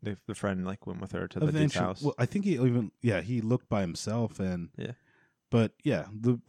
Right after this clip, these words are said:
Speaker 2: dude friends are super flaky. They're
Speaker 1: It's true.
Speaker 2: unreliable. I
Speaker 1: They
Speaker 2: mean,
Speaker 1: really are.
Speaker 2: I don't
Speaker 1: Yeah.
Speaker 2: know.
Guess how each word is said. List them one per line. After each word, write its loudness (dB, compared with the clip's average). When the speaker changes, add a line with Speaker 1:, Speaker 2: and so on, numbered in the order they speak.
Speaker 2:
dude 0
friends 0
are -2
super -2
flaky. -2
They're -2
Speaker 1:
It's 4
true. 2
Speaker 2:
unreliable. 2
I -8
Speaker 1:
They 2
Speaker 2:
mean, 0
Speaker 1:
really 0
are. -4
Speaker 2:
I -10
don't 0
Speaker 1:
Yeah. 2
Speaker 2:
know. -2